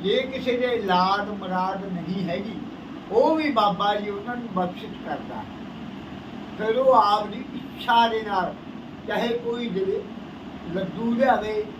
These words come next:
ਚਾਹੇ ਕੋਈ ਬਰਫੀ ਲਿਆਵੇ, ਚਾਹੇ ਕੋਈ ਬਦਾਨਾ ਲਿਆਵੇ, ਚਾਹੇ ਕੋਈ ਪਤਾਸੇ ਲਿਆਵੇ, ਜੋ ਵੀ ਕਿਸੇ ਦੀ ਇੱਛਾ ਭਾਵਨਾ ਹੁੰਦੀ ਹੈ, ਉਸੇ ਨਾਲ ਹੀ ਬਾਬਾ ਜੀ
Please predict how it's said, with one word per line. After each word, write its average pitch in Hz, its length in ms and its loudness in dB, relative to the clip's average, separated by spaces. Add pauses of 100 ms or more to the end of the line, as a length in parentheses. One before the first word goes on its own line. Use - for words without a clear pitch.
(340)
ਚਾਹੇ 226 340 4
ਕੋਈ 233 240 -2
ਬਰਫੀ 180 540 -4
ਲਿਆਵੇ, 208 420 2 (580)
ਚਾਹੇ 226 260 4
ਕੋਈ 247 220 -4
ਬਦਾਨਾ 185 600 -4
ਲਿਆਵੇ, 202 640 -2 (260)
ਚਾਹੇ 233 280 4
ਕੋਈ 262 140 -6
ਪਤਾਸੇ 185 760 -4
ਲਿਆਵੇ, 202 420 2 (680)
ਜੋ 294 380 8
ਵੀ 320 180 0
ਕਿਸੇ 233 420 -6
ਦੀ 233 120 -8
ਇੱਛਾ 226 400 0
ਭਾਵਨਾ 196 520 -2
ਹੁੰਦੀ 175 520 -8
ਹੈ, - 200 -6 (600)
ਉਸੇ 226 340 0
ਨਾਲ 233 280 2
ਹੀ 233 120 -2
ਬਾਬਾ 185 380 2
ਜੀ 240 120 -2